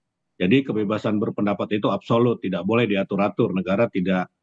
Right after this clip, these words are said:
eh, ikut campur tangan begitu. Nah, Indonesia memang dalam, eh, banyak, eh, aturan atau regulasi terkait dengan dunia digital mengacu kepada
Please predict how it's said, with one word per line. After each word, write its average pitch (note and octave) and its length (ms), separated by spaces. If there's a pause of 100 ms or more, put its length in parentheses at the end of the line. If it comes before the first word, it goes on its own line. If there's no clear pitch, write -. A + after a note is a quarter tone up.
(200)
eh, - 160
ikut G2+ 240
campur G#2 400
tangan A#2+ 480
begitu. F2+ 400
Nah, F#2 240
Indonesia A2+ 640
memang G#2+ 320
dalam, G2 480 (360)
eh, G2+ 160
banyak, A#2 480 (160)
eh, G#2+ 320
aturan C3+ 400
atau G#2+ 240
regulasi G#2+ 560
terkait G2 400
dengan G2 320
dunia G2+ 240
digital G2+ 480
mengacu F#2+ 320
kepada G2 480